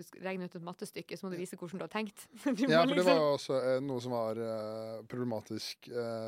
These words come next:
Speaker 2: problematisk i saken her. Hvis jeg skjønte riktig at, eh, man hadde kommet fram i Høyesterett til at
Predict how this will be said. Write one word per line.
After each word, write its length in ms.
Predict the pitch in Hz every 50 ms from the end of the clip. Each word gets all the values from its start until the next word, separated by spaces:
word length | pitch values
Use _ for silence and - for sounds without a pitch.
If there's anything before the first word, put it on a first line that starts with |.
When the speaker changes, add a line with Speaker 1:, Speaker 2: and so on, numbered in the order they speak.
| 107 -
Speaker 2:
problematisk 460 | 123 117 117 110 - 123 107 - -
i 40 | -
saken 260 | - 120 113 - 139 143
her. 140 | 147 139 - 165
Hvis 140 | 143 127 131 143
jeg 80 | -
skjønte 160 | 147 127 123 123 123
riktig 160 | - 127 117
at, 180 | - _ - - - - - - - - -
eh, 240 | 135 135 135 135 135
man 240 | 139 151 156 151 139
hadde 240 | 147 143 123 127 120
kommet 240 | 135 127 120 - 135
fram 220 | 123 117 117 -
i 300 | - 117 117 117 117 117 117
Høyesterett 460 | 123 120 113 - - 113 110 - -
til 160 | - 113 107 101 98
at 240 | 104 - _ - -